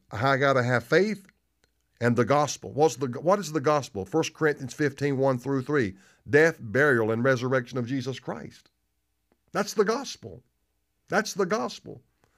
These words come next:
Israel fundamentally heard the same message.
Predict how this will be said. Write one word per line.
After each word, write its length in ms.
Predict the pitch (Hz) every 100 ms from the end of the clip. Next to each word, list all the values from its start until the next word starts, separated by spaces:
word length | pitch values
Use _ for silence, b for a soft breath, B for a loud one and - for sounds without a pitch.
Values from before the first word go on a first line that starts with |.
| _ _ _ _ _ _ _ _ _ _
Israel 880 | 185 285 190 190 151 110 117 165 - _ _ _ _ _ _ _ _ _ _ _ _ _ _ _ _ _
fundamentally 800 | 190 233 240 226 185 156 165 202 _ _ _ _ _ _ _ _ -
heard 300 | 196 196 160
the 80 |
same 340 | 156 208 196 196
message. 640 | 240 - - 80 - -